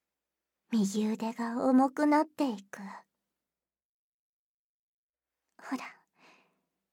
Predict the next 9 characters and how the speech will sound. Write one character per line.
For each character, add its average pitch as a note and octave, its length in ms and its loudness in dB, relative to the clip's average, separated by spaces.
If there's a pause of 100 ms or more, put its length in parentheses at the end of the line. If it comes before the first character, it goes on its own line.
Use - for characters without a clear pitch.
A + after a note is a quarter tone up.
(200)
先 A#3 400 -4 (100)
輩 B3 240 -4
の B3+ 120 -4 (120)
右 B3 300 -2
腕。 A#3+ 80 -8 (1600)
ず B3+ 160 -2
っ - 20 -4
し - 640 -4
り、 C4 60 -8